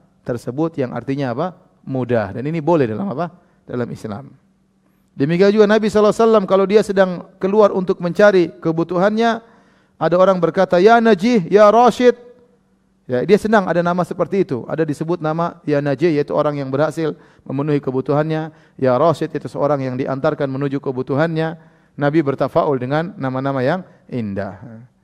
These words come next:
Demikian juga kalau ada orang sakit, kemudian dia mendengar Ya Salim, wahai orang yang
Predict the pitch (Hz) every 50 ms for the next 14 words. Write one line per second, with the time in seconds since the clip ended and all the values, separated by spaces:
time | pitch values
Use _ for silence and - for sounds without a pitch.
0 | _ _ _ _ _ _ _ _ _ _ _ - 143 151 160 160 180 180 208 214
1 | 196 185 196 196 196 196 202 202 196 185 - 214 214 202 - 226 214 - - 196
2 | 190 185 196 202 190 196 202 185 185 190 196 190 180 180 196 214 226 208 - 226
3 | 220 233 233 233 214 151 113 95 - - _ _ _ _ _ _ _ _ _ -
4 | - 156 170 196 202 202 - - - - 170 175 185 190 190 196 196 190